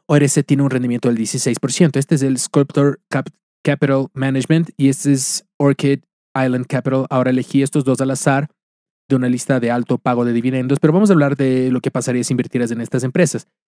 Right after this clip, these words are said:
Si tu objetivo ahora mismo es ganar dos mil al mes con tus dividendos o veinticuatro mil al año, y puedes obtener un dividendo del veinticuatro por ciento, es de-, es decir, un rendimiento del veinticuatro sobre el efectivo que inviertes, eso significa que solo tendrías que invertir cien mil aquí en S C U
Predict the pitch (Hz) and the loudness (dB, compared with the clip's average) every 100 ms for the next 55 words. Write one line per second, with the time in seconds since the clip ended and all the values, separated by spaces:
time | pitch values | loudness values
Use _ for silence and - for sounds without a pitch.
0 | - - 190 214 202 247 214 165 151 151 | -8 2 4 4 4 4 4 4 4 2
1 | 131 120 117 160 156 156 143 135 - 131 | 0 -4 2 4 6 4 4 0 -2 -2
2 | 120 113 117 120 113 - 131 120 113 117 | -2 -2 -2 -2 -4 -4 -2 -2 -2 -4
3 | 117 139 127 127 123 143 151 160 196 _ | -2 -2 0 -2 0 2 4 4 2 _
4 | _ _ _ 170 185 175 175 147 135 127 | _ _ _ 4 6 8 6 2 0 0
5 | 120 120 127 123 117 113 117 135 131 127 | 0 0 0 0 -2 -4 0 0 0 -2
6 | - 131 120 123 110 127 139 135 127 135 | -2 -4 -2 -2 -4 -4 -4 -2 -2 -2
7 | 135 127 127 131 120 117 120 139 131 139 | -4 -2 -4 -2 -2 -2 0 0 0 -2
8 | 135 117 117 117 120 - 127 123 127 127 | -2 -2 -2 -4 -6 -4 -2 -2 -2 -2
9 | 120 127 123 131 143 139 127 131 127 120 | -2 -4 -2 -2 0 0 -2 -4 -2 0
10 | 131 131 123 127 135 123 - 123 - 175 | 0 0 -2 -4 -2 -4 -4 -4 0 4
11 | 175 139 139 160 - 151 - 131 123 131 | 4 4 2 -2 0 0 0 -2 -2 -4
12 | 139 135 165 147 | -2 2 4 4